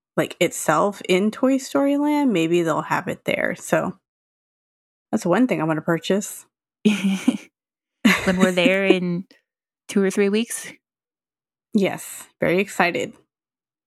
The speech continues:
Speaker 2: Yes.
Speaker 1: Well, if this is coming out in January,
Speaker 2: This will be af-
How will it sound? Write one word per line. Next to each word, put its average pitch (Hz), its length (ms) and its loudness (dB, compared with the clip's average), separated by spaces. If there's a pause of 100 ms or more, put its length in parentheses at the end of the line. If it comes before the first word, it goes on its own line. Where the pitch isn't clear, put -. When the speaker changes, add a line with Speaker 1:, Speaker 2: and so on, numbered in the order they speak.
(480)
Speaker 2:
Yes. - 440 -2 (840)
Speaker 1:
Well, 202 120 6
if 202 280 0
this 220 360 0
is - 200 0
coming 202 360 0
out 175 180 0
in 160 160 0
January, 170 800 -2
Speaker 2:
This 214 180 2
will 190 120 4
be 180 200 0
af- - 380 2